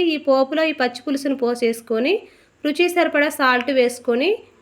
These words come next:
ఎండుమిర్చిని చేత్తో బాగా మిక్స్ చేసుకోవాలి. కొన్ని కొన్ని వంటలు ఇలా చేత్తో మిక్స్ చేసుకోవటం వల్ల మరింత టేస్ట్గా వస్తాయి. ఇలా మిక్స్ అయిపోయిన తర్వాత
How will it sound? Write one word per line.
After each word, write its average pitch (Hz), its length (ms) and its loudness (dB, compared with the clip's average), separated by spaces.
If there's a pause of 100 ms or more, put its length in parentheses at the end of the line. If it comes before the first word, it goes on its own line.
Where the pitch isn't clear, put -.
(120)
ఎండుమిర్చిని 302 800 2
చేత్తో 277 420 2
బాగా 247 320 2
మిక్స్ 349 300 0
చేసుకోవాలి. 214 640 -2 (1700)
కొన్ని 302 240 2
కొన్ని 302 360 2 (440)
వంటలు 277 420 2
ఇలా 311 220 2
చేత్తో 285 380 2
మిక్స్ 294 260 -2
చేసుకోవటం 269 520 0
వల్ల 233 220 0
మరింత 320 420 2
టేస్ట్గా 269 500 4
వస్తాయి. 220 560 -2 (880)
ఇలా 302 180 2
మిక్స్ 302 260 -2
అయిపోయిన 330 320 2
తర్వాత 247 400 0